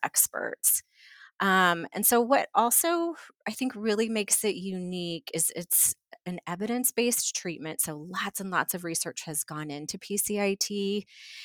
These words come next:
and there's, um, a lot of adaptations for not just disruptive behaviors, but for things like selective mutism, anxiety, childhood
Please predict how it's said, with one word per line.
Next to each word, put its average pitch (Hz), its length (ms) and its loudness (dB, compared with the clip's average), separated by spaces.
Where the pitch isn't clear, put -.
and 185 200 -4
there's, 185 520 0
um, 160 540 -6
a 185 80 0
lot 202 220 2
of 254 120 2
adaptations 165 1080 0
for 156 680 0
not 302 160 4
just - 240 -2
disruptive 180 600 -2
behaviors, 160 520 -4
but - 140 -10
for 160 140 -8
things 156 280 -6
like 151 200 -6
selective 151 480 -4
mutism, 214 960 -2
anxiety, 196 920 -2
childhood 160 540 -6